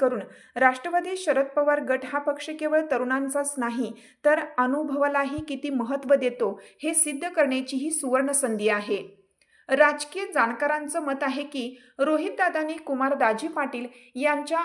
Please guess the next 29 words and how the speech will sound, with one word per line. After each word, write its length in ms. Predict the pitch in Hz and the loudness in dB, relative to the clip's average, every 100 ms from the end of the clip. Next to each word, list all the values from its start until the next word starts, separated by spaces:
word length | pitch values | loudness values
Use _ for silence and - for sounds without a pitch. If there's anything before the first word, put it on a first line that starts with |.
| 320 | 0
अनुभवाचा, 680 | 254 294 302 277 269 277 285 | 0 0 0 0 0 -2 -2
जनसंपर्काचा 920 | 247 247 302 294 262 269 277 254 254 | -2 -2 0 0 0 0 2 0 0
आणि 320 | 202 - 247 | -4 -6 -6
पक्षावरील 600 | 277 254 - 302 302 330 311 | -2 -4 -2 -2 0 -2 -4
निष्ठेचा 440 | 226 - 254 285 | -4 -2 -2 -2
आदर 360 | 269 233 220 302 | -2 0 2 2
करत 280 | 294 226 311 - - _ 320 | 2 2 0 -6 -20 _ 4
त्यांना 220 | 311 339 | 4 4
जिल्हा 340 | 294 277 269 | -4 -4 -2
परिषदेचे 580 | 311 311 285 269 269 294 | 0 0 -2 -6 -6 -8
तिकीट 420 | 311 - 262 220 | -8 -6 -4 -2
द्यावे. 300 | 220 208 190 190 - _ - | 2 0 0 -8 -16 _ -6
हा 140 | 262 | 0
निर्णय 300 | 247 254 247 | 0 0 -2
केवळ 300 | 269 285 294 | -4 0 0
दाजींचा 560 | 269 226 214 262 277 311 | 4 4 4 0 -2 -2
सन्मान 440 | 311 240 226 277 | 0 0 -2 -2
नसेल, 360 | 277 269 240 202 - - - | -2 -2 -2 -4 -8 -16 4
तर 180 | 311 311 | 4 4
तो 60 | 349 | -4
संपूर्ण 520 | 330 269 269 311 349 | -2 -2 -2 -2 -2
ढालगाव 500 | 277 254 240 294 311 | -2 -2 2 0 0
भागातील 440 | 302 277 277 285 | -2 -2 -2 -4
राष्ट्रवादीच्या 760 | 254 220 - 269 240 247 269 277 | -2 -4 -4 -4 -4 -4 -6 -4
निष्ठावान 640 | 262 226 - 269 294 311 | -4 -6 -4 -4 -4 -2
कार्यकर्त्यांच्या 720 | 269 233 233 247 254 240 285 | 0 0 -2 -4 -2 -2 -4
भावनांचा 500 | 262 226 220 226 220 | -4 -4 -6 -6 -4
आदर 260 | 254 208 208 | -2 0 2
असेल. 320 | 208 208 196 | 0 -2 -6